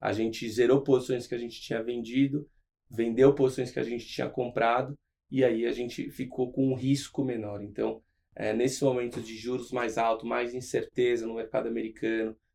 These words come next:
mais incerteza no mercado chinês, o que a gente tem feito é reduzindo um pouco o risco da carteira de forma geral. A gente tem, tá menos convicto, tá com menos ideias, então o que a gente quer fazer nesse momento é reduzir um pouco o risco do, da carteira mesmo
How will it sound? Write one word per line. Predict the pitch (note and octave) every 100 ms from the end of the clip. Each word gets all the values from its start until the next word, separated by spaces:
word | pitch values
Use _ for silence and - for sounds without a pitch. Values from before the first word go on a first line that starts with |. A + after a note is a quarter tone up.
| _
mais | A2 A#2 B2+
incerteza | C3+ C3 A#2 C3 A#2 A#2
no |
mercado | A#2 - A2
chinês, | - - A#2+ C3 B2
o |
que | -
a |
gente | B2 C3 B2+ B2+ - _ _ _ _ _
tem | C#3 D3
feito | - C3 C3+ C#3+ D3
é | C#3
reduzindo | C#3 C3 A#2 A#2 D3+ D#3
um |
pouco | C#3+ C#3+ C3+ C3+
o | C#3
risco | B2+ C3+ -
da | C3+ B2+
carteira | B2 - B2 A#2+
de | -
forma | A#2 A2+ A#2
geral. | A#2 G#2+
A | G#2
gente | G#2 G#2+ -
tem, | A#2+ A2+ A2+ _ _ _ _
tá | G#2+ G#2+
menos | A2 B2 B2+ C3 D3 D3 C#3+
convicto, | - B2+ B2 A2 A2 C3 C3 _ C#3+ C3 -
tá | C3
com | A#2 B2
menos | A#2+ B2+ C#3 B2+
ideias, | B2+ B2+ C3+ C#3
então | C#3+ C#3+ D3
o |
que | C#3+
a | C#3+
gente | C3+ C3+ D3
quer | - C#3
fazer | C3+ B2+ B2
nesse | B2 -
momento | C3+ C#3+ E3
é | F3
reduzir | D3+ D3 C3
um | C#3
pouco | C3+ C3+ C3+
o |
risco | B2+ B2+ -
do, | A#2+
da | B2 A#2+
carteira | B2 - B2+ A#2+
mesmo | A#2+ B2+ C#3